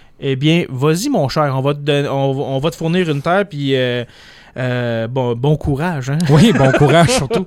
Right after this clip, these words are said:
Speaker 1: <laughs> Ouais, c'est ça. Euh, on va ainsi amener, euh, comme j'ai dit, euh, depuis les deux dernières semaines, beaucoup de célibataires, de familles, euh, des, euh, qui sont désireuses d'une vie meilleure.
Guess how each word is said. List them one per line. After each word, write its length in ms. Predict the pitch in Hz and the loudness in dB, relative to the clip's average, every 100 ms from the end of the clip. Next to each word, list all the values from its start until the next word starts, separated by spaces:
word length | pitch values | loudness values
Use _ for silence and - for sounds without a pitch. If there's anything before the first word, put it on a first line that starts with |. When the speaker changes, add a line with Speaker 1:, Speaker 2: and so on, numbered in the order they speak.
| - | -8
Speaker 1:
<laughs> 100 | - | -6
Ouais, 120 | 165 | -4
c'est 140 | 170 | -2
ça. 220 | 175 - 180 208 - - - 240 240 233 226 196 | -4 -4 -6 -6 -10 -14 -12 -10 -8 -6 -6 0
Euh, 380 | 160 185 196 196 - _ _ _ | 2 4 2 0 -10 _ _ _
on 140 | - 180 | -2 2
va 140 | 170 | 2
ainsi 340 | 302 202 - 185 | 0 0 0 2
amener, 320 | 160 160 202 151 | 2 2 0 0
euh, 160 | 156 139 | 0 0
comme 160 | 175 165 | 0 0
j'ai 80 | |
dit, 300 | 143 147 175 165 | -2 -4 -2 0
euh, 400 | 135 127 123 120 | 2 0 -2 -4
depuis 280 | 127 - | -4 -2
les 60 | 151 | -2
deux 120 | 131 | 0
dernières 300 | 156 139 143 | 0 0 0
semaines, 260 | 139 135 175 | -2 -2 0
beaucoup 220 | 156 - | -2 0
de 120 | 180 | 0
célibataires, 720 | 143 - 160 147 135 151 175 | 0 -2 0 0 0 0 0
de 80 | 156 | 0
familles, 540 | 123 156 139 156 170 147 | -2 -2 -2 -2 -2 -2
euh, 160 | 123 | -2
des, 480 | 120 127 123 120 117 | -4 -4 -4 -4 -6
euh, 120 | 113 - - | -6 -12 -10
qui 60 | - | -2
sont 120 | 165 | 0
désireuses 680 | 151 202 170 175 151 165 185 | 2 2 2 2 4 4 2
d'une 160 | 147 143 | 2 0
vie 120 | 156 | 2
meilleure. 540 | 160 135 131 160 180 | 2 2 0 -2 -4